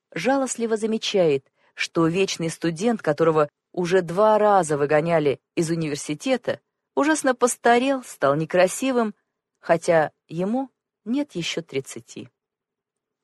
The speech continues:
Петя говорит Раневской, что Варя не в своё дело суётся. Всё лето боялась, как бы у него с Аней романа не вышло. А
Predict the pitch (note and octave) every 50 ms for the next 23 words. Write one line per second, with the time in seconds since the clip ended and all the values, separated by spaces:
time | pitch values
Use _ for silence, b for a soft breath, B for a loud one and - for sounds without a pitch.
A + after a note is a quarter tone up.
0 | _ _ _ _ _ _ _ _ _ _ _ _ _ - D#4+ D#4 - C#4 G#3+ A#3
1 | A3 A3 G#3+ B3 A#3+ - G3+ G#3 G3+ G#3 A3+ A#3+ - - - - G3+ G3+ - -
2 | - - G3 F#3 F3+ F3+ E3+ D#3+ D3+ D#3 D3+ F3 A3+ B3+ B3 A#3 A3 G#3 G3 -
3 | - _ _ D#3+ D#3+ F3 E3 - - G3 G3 G3+ G#3 G#3+ G3 B3 C4 A3 D#3 C3
4 | B2 - - C3+ B2+ A#2+ A2+ A2 - - - G2+ - - _ _ _ _ _ _
5 | _ _ _ _ _ _ - - D4+ D4 D4 D4 C#4+ C4+ G3 G#3+ G#3 G#3 F3 D3+
6 | C#3+ C#3 - - E3+ E3 E3 C#3 D#3+ D#3 D3 - _ _ _ _ _ _ _ F3+
7 | F#3 F3+ F3+ E3+ E3+ E3+ E3 - - G3 F3+ F3 F3+ F3+ F3+ F#3+ G#3 A3+ B3+ D4
8 | C#4+ A#3+ F3+ D#3+ D#3 D3 C#3 C3+ B2+ A#2 - - - B2 A#2 G#2 A2 - _ _
9 | _ _ _ _ _ _ _ _ _ _ _ - C#3+ C#3+ C#3+ C#3+ C#3 C3